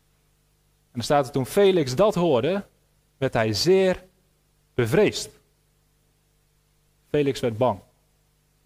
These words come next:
Want Felix wist hoe zijn leven eruit zag. En hij wist dat er in zijn leven allemaal dingen waren die God veroordeelde.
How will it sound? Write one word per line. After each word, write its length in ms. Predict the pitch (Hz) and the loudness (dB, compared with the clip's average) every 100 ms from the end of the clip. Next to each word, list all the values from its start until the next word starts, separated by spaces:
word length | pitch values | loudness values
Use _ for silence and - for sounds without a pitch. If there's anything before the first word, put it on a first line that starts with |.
| _ _ _ _ _ _ _ _ _ _ _ _ _ _ _ _ | _ _ _ _ _ _ _ _ _ _ _ _ _ _ _ _
Want 160 | - 113 | -10 -4
Felix 380 | 185 170 151 147 | 0 2 0 0
wist 280 | 143 - - | -2 -2 -2
hoe 120 | 127 | 0
zijn 160 | 131 | 2
leven 240 | 139 160 139 | 2 0 2
eruit 240 | 131 113 | 0 0
zag. 240 | - 90 _ _ _ _ _ _ _ _ _ - | -4 -8 _ _ _ _ _ _ _ _ _ -4
En 120 | 120 | -2
hij 120 | 123 | 2
wist 180 | 175 175 | 2 2
dat 140 | 156 | 0
er 60 | 143 | 0
in 60 | |
zijn 140 | 131 135 | 0 2
leven 260 | 160 147 | 0 0
allemaal 300 | 165 185 156 | 0 0 0
dingen 260 | 139 196 160 | 0 0 2
waren 320 | 139 156 175 | 2 2 2
die 120 | 147 | -2
God 200 | - 180 | -2 -2
veroordeelde. 680 | - 175 208 185 135 104 | -2 2 2 4 2 -2